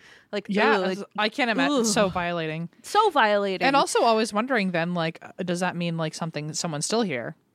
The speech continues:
Speaker 1: Yeah, that's, that's true too.
Speaker 2: Or,
Speaker 1: Then you're
Speaker 2: like,
Speaker 1: like,
Speaker 2: knock
Speaker 1: "Wh-"
Speaker 2: on wood or something. I'm, like, so
Speaker 1: Eek.
Speaker 2: scared that I'm gonna, like, oh, like, walk into my house and have an experience. I, I
Speaker 1: I think violating is really, uh,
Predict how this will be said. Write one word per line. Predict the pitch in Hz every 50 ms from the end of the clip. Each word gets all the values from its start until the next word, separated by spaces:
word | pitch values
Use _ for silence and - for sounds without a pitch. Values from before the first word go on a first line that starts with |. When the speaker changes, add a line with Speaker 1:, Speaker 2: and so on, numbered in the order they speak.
| _ _ -
Speaker 1:
Yeah, | 220 277 330 349 330 247 190 -
that's, | 240 240 247 - - -
that's | - 240 254 - -
true | - 240 190
too. | - 196 185 170
Speaker 2:
Or, | 175
Speaker 1:
Then | 175 185 185
you're | 175 -
Speaker 2:
like, | 196 196 175
Speaker 1:
like, | -
Speaker 2:
knock | 196 185 190 196
Speaker 1:
"Wh-" | 190 202
Speaker 2:
on | 180 175 175
wood | 170 185 190 180
or | 175 180
something. | - 196 190 180 - 180 175 170
I'm, | 170 175
like, | 175 175 -
so | - 196
Speaker 1:
Eek. | 175 -
Speaker 2:
scared | - 403 185 185 175
that | 180 180
I'm | 170
gonna, | 170 190 180
like, | 170 160 - - _ _ _ _ _ _ -
oh, | 220 240 262 277 269 254 247 240 240 233 233 233 208
like, | 202 190 190
walk | 202 202 202 -
into | 226 190 - 190
my | 175 175
house | 175 196 185 185 180 -
and | 180 165 160 165 - _ _ _ _ _ _ _ _ -
have | - - 196 185
an | 180 175 170
experience. | 170 - - - 175 147 147 160 -
I, | - 196 196
I | - 196 190
Speaker 1:
I | 233
think | 254 359 359 311 - - - - - -
violating | 214 196 214 208 214 214 208 202 196 196 185
is | 180 180 - 170
really, | 170 165 160 165 170 - _ -
uh, | 165 165